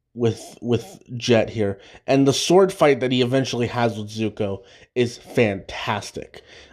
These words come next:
Um, and the fact that Zuko fights Jet without ever once using his firebending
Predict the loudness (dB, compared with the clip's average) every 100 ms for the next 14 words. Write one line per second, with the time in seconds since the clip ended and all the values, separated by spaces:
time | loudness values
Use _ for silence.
0 | -2 2 2 2 0 0 2 2 2 0
1 | 2 0 2 4 4 0 -2 -2 -4 -4
2 | 0 0 -2 -4 0 2 0 -2 0 0
3 | 2 0 0 0 2 2 2 0 0 0
4 | 0 -2 0 0 0 -4 -10 -14 -20